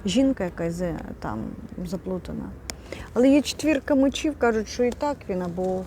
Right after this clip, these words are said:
хворіє, або медитує. По суті, я навіть не побачила його. Але от, м, те, що, о, планують,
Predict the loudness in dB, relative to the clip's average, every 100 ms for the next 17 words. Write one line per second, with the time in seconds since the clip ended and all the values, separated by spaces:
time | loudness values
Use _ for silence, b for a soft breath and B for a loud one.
0 | -2 4 6 6 6 6 4 4 4 4
1 | 2 2 0 2 2 0 -6 -12 -16 B
2 | B B -16 -10 -4 0 6 6 8 6
3 | 4 2 0 4 6 4 2 -4 -2 -2
4 | -4 -8 -10 -12 B B B B 10 12
5 | 12 10 6 6 -8 -10 4 6 6 4
6 | 4 4 4 0 0 4 6 4 0 -2
7 | 0 0 4 6 8 8 8 8 6 0
8 | -12